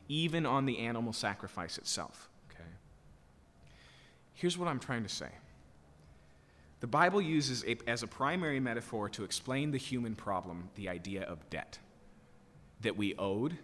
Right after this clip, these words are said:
that God is owed, and that we haven't paid.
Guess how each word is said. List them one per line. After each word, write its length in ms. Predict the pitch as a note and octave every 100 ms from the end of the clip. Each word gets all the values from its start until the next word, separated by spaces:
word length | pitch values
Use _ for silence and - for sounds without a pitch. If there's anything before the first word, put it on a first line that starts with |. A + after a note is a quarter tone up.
| - - - - - - - -
that 160 | A#2
God 280 | G#2+ A2 B2
is 160 | A#2+ -
owed, 400 | G2 F#2 F#2+ A#2+ - - - -
and 140 | A2
that 140 | G#2+ G#2
we 100 | A2+
haven't 380 | A2 G#2+ G2
paid. 380 | - G#2 D#2 A#1+